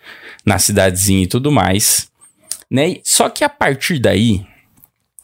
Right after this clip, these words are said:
o que que acontece? Nesse mesmo ponto,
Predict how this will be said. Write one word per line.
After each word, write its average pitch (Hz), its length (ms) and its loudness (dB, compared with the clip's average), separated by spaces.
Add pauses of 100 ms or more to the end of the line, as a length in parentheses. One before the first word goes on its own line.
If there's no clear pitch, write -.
(160)
o 113 100 2
que 165 180 -2
que 156 120 0
acontece? - 920 0
Nesse 190 320 0
mesmo 190 400 0
ponto, 117 520 -2